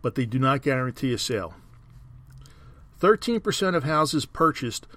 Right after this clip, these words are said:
sold for more than asking price, with twenty-six percent achieving the asking price and twenty-four percent selling for ninety-five percent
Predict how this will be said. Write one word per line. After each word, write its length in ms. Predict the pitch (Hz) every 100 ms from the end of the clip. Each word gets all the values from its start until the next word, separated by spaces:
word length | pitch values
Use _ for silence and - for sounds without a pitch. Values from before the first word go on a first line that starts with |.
| -
sold 340 | - 147 143
for 100 | 143
more 220 | 131 143
than 140 | 160 156
asking 380 | 127 - -
price, 460 | - 107 104 101 - - - - -
with 180 | 131 123
twenty-six 680 | - 151 175 196 - 175 -
percent 460 | - 139 151 139
achieving 500 | 131 - 151 139 135
the 160 | 123 120
asking 320 | 117 - 120
price 440 | - 113 110 - - - - - -
and 160 | 120
twenty-four 720 | - 160 170 196 - 180 202
percent 460 | - 151 - 120 123
selling 320 | - 127 127
for 160 | - 123
ninety-five 720 | 123 143 151 120 139 131 127
percent 420 | 120 - 127